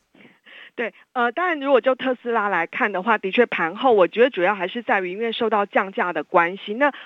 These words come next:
获利的部分是略微不如预期，大概只有，呃，八十五跟八十六美分，其实差距并不大，但主要就是在于利润率的部分是降到了十一点四，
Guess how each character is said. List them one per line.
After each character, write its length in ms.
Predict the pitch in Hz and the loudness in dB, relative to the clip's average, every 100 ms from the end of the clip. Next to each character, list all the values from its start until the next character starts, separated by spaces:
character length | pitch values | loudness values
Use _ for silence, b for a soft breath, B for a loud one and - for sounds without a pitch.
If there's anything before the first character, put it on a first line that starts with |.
| - | -2
获 220 | - 370 | 2 4
利 140 | 330 | 2
的 100 | 240 | -2
部 160 | 214 254 | -2 -4
分 180 | 247 233 | -2 -4
是 140 | 254 | -4
略 240 | 214 254 208 | 0 4 4
微 220 | 175 165 | 4 0
不 240 | - 277 | 0 0
如 200 | 214 180 | 2 0
预 220 | - 240 190 | 0 0 -2
期， 220 | - 156 | -6 0
大 100 | 233 | 2
概 100 | 220 | 2
只 140 | 220 190 | 0 0
有， 180 | 160 - | 0 0
呃， 100 | 170 | -2
八 240 | - 233 | 2 0
十 160 | 254 190 | 0 2
五 160 | 190 160 | 2 2
跟 220 | 180 180 | 0 0
八 160 | 190 | -2
十 160 | 196 175 | -4 -4
六 240 | 175 202 | 0 0
美 200 | 165 131 | 0 -6
分， 220 | 90 185 208 | -6 -6 -4
其 140 | 208 | -6
实 120 | 196 | -6
差 280 | - 214 214 | -6 -2 -2
距 120 | 240 | -4
并 280 | - 214 185 | -4 -4 -4
不 100 | 165 | -4
大， 240 | - 202 B B - | 0 0 B B -2
但 160 | 302 | 0
主 100 | 202 | 2
要 140 | 175 220 | 2 2
就 120 | 233 | 0
是 140 | 233 | 0
在 180 | 220 208 | -2 0
于 140 | 170 | 0
利 140 | 170 220 | -2 0
润 280 | 208 202 190 | 2 2 2
率 160 | 214 170 | -2 0
的 100 | 151 | -2
部 240 | - 196 | 0 0
分 240 | 175 202 | 2 0
是 180 | 185 233 | 0 -6
降 280 | 196 240 190 | 0 0 2
到 180 | 214 185 | -2 0
了 140 | 156 | 0
十 200 | 151 156 | -2 -2
一 140 | 160 185 | -4 -2
点 260 | 190 - - - | -2 -2 -8 -4
四， 160 | 202 | -4